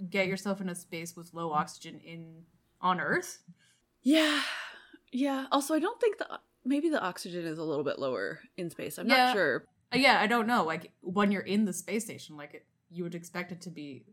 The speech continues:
Speaker 1: they would have had it normal so that the astronauts are healthy. I don't know. He dies in the movie, so
Speaker 2: Exactly.
Speaker 1: we never find out.
Speaker 2: Mm-hmm.
Speaker 1: Like, and in the book, he, none of this is, none of this happens, according to the trivia.
Speaker 2: Yeah,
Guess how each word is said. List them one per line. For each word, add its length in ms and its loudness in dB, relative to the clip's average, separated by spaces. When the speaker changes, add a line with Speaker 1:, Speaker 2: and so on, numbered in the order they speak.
Speaker 1:
they 100 -12
would 100 -8
have 120 -12
had 200 -2
it 240 -8
normal 360 0
so 120 -10
that 260 -12
the 100 -12
astronauts 540 -10
are 180 -14
healthy. 360 -12
I 100 6
don't 120 6
know. 200 -2
He 160 2
dies 320 10
in 100 -2
the 60 0
movie, 320 -4
so 320 -4
Speaker 2:
Exactly. 460 0
Speaker 1:
we 40 -6
never 220 -10
find 260 -8
out. 180 -2
Speaker 2:
Mm-hmm. 260 2
Speaker 1:
Like, 80 -8
and 300 -4
in 180 -2
the 80 0
book, 260 0
he, 800 -12
none 180 -2
of 100 -10
this 200 -12
is, 160 -14
none 180 -10
of 100 -10
this 140 -16
happens, 480 -20
according 280 -18
to 100 -20
the 100 -20
trivia. 360 -16
Speaker 2:
Yeah, 340 6